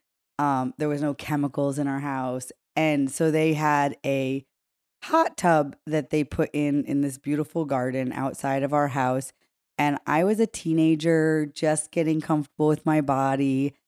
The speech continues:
And I had some friends over, and they were all guys. It was, like, four guys and me, one guy I was interested in, and then his friends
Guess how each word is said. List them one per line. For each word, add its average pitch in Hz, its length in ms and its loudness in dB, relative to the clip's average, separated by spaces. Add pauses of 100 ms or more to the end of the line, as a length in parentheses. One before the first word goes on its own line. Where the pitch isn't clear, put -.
(220)
And 147 160 0
I 147 80 0
had 143 320 -4
some 185 240 -2
friends 147 520 0
over, 147 840 0 (480)
and 156 560 2
they 160 180 0
were 147 160 0
all 147 300 6
guys. 139 420 0
It 139 60 -6
was, 135 100 -6
like, 131 160 -8 (100)
four 180 240 4
guys 151 640 4
and 139 220 -2
me, 127 240 0
one 139 220 0
guy 139 160 2
I 135 40 2
was 131 140 -2
interested 127 420 -6
in, 131 220 0
and 127 120 -2
then 123 120 -2
his 123 240 -6
friends 131 440 0